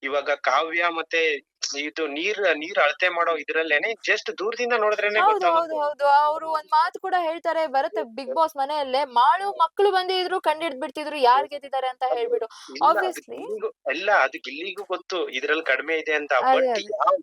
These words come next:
Speaker 1: ಯಾವ್ ಕಾರಣಕ್ಕೆ ಅಂದ್ರೆ ಗಿಲ್ಲಿಯಲ್ಲಿ ಆ ನಾನ್ ಹೇಳಿದ್ದಕ್ಕೆ ಇವ್ರು ಒಪ್ಕೊಂಡ್ರು.
Speaker 2: ಹ್ಮ್.
Speaker 1: ಇನ್ನ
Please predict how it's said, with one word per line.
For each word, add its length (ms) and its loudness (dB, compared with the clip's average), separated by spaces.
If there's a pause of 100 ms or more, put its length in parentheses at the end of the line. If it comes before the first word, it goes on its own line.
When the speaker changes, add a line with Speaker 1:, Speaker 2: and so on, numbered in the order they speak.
Speaker 1:
ಯಾವ್ 280 2
ಕಾರಣಕ್ಕೆ 420 0
ಅಂದ್ರೆ 540 -4 (160)
ಗಿಲ್ಲಿಯಲ್ಲಿ 680 -4
ಆ 240 2
ನಾನ್ 440 -2
ಹೇಳಿದ್ದಕ್ಕೆ 500 -6
ಇವ್ರು 260 -2
ಒಪ್ಕೊಂಡ್ರು. 680 -2
Speaker 2:
ಹ್ಮ್. 600 -8
Speaker 1:
ಇನ್ನ 100 -6